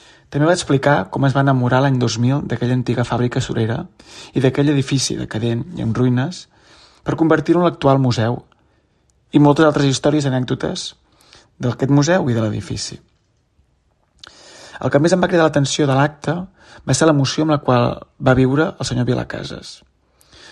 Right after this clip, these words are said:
Em costava entendre com un senyor que havia rebut la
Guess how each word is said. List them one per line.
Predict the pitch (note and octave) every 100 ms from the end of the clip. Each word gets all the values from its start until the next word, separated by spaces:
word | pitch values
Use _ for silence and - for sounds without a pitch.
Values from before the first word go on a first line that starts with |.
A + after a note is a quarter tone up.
| - -
Em | C#3
costava | C#3+ F3
entendre | F3 F3 F#3
com | F#3 C#3+ D3+
un | - - C#3
senyor | D3+ D3 C3
que | A#2
havia | B2+
rebut | B2 A#2+ B2+ B2
la | B2+